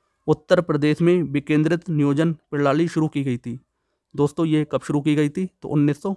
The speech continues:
बयासी में। ऑप्शन बी करेक्ट हो जाएगा। अगला क्वेश्चन है, उत्तर प्रदेश में जिला नियोजन समिति का गठन कब किया गया था? फ्रेंड्स, ये कब किया गया था?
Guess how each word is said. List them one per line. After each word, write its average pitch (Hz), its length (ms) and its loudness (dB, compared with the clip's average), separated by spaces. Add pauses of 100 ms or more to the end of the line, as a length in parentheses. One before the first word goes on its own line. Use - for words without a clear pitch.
(160)
बयासी 127 380 -6
में। - 140 -10 (680)
ऑप्शन 135 320 0
बी 160 340 -2
करेक्ट 120 280 -6
हो 143 40 -2
जाएगा। 139 340 -2 (200)
अगला 160 220 2
क्वेश्चन 160 320 0
है, 165 180 -6 (360)
उत्तर 175 340 0
प्रदेश 151 340 0
में 175 160 2
जिला 156 200 2
नियोजन 160 320 2
समिति 156 420 -2
का 143 120 -2
गठन 160 320 -2 (300)
कब 175 220 0
किया 147 160 2
गया 113 200 -2
था? - 260 -18 (540)
फ्रेंड्स, 160 340 0
ये 143 160 0
कब 139 180 -8
किया 156 160 0
गया 147 180 2
था? 170 180 -2